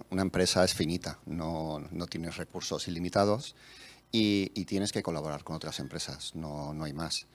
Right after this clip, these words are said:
Desde, desde proveedores, tanto de hardware como de software, en nuestro caso, nosotros trabajamos mucho con, con sistemas Linux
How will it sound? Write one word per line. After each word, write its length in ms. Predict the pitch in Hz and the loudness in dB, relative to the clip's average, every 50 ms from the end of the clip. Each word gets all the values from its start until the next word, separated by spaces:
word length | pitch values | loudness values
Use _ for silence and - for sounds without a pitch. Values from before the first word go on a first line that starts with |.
| - - - _ _ _ - | -20 -20 -20 _ _ _ -10
Desde, 760 | 82 78 80 76 - - 85 85 82 82 82 82 80 82 - - | -6 -4 -4 -4 -4 -4 -2 -2 0 0 0 0 -2 -2 -4 -6
desde 400 | - 87 82 87 82 80 85 85 82 | -8 -4 -4 -2 -2 -2 -2 -2 -2
proveedores, 840 | - - 85 80 80 80 82 101 101 95 98 107 139 - - - - - | 0 0 0 0 2 2 4 6 6 6 4 2 0 -4 -6 -6 -8 -8
tanto 420 | - - 85 82 78 - 82 80 82 | -4 -4 -4 -4 -4 -4 -2 -2 0
de 320 | 82 80 80 78 78 76 | 0 -2 -2 -2 -4 -6
hardware 360 | - - 95 87 90 87 82 - | -4 -2 -2 0 0 -2 -2 -2
como 220 | - 82 82 82 | -4 -4 -2 -2
de 80 | 76 - | -2 -2
software, 360 | - 98 95 90 92 90 95 | -2 -2 0 0 -2 -2 -2
en 100 | 104 92 | -2 -4
nuestro 580 | 80 80 - - 82 80 80 80 80 80 76 - | -6 -8 -8 -6 -6 -4 -2 -2 -2 -2 -4 -4
caso, 320 | - 95 - - - 110 - - - - - - - - - - _ - | -4 -6 -6 -6 -8 -10 -12 -14 -20 -20 -20 -20 -20 -20 -20 -20 _ -6
nosotros 480 | 85 82 80 - 95 85 - 90 87 | -4 -2 0 0 -2 0 0 -2 0
trabajamos 560 | - - 82 85 82 - 87 90 90 82 80 - | 2 4 4 4 4 2 0 0 0 0 -2 -2
mucho 340 | 90 87 - - 90 85 | -4 -4 -2 -2 -2 -2
con, 540 | - - 87 87 85 85 85 85 82 82 80 - | 0 0 2 2 2 2 0 0 -2 -2 -4 -6
con 220 | - - 80 80 | -6 -6 -4 -2
sistemas 960 | - - 90 - - - 90 82 82 82 80 80 80 80 78 76 - - - | -2 -2 -4 -4 -2 0 0 0 0 0 0 -2 -2 -2 -4 -6 -6 -6 -4
Linux 540 | - 95 101 90 87 113 - - - - - | -2 0 0 0 -2 -4 -6 -8 -10 -12 -12